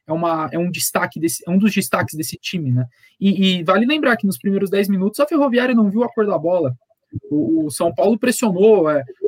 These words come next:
fez quase quatro gols olímpicos, uma coisa assim, que o, que o Saulo tirou as quatro bolas no soco, e também tentou fora da área, com cabeceio e tal.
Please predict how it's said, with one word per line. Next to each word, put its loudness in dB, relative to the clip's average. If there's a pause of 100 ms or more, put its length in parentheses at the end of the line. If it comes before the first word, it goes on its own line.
fez 0 (200)
quase 2 (120)
quatro 0
gols 4
olímpicos, 2
uma -4
coisa 0
assim, 0
que -4
o, -8 (260)
que -8
o -4
Saulo 0 (220)
tirou -2
as -4
quatro -2
bolas 0
no 0
soco, 2 (400)
e -6
também 0
tentou 0
fora -2
da -12
área, 0
com -10
cabeceio -2
e -20
tal. -2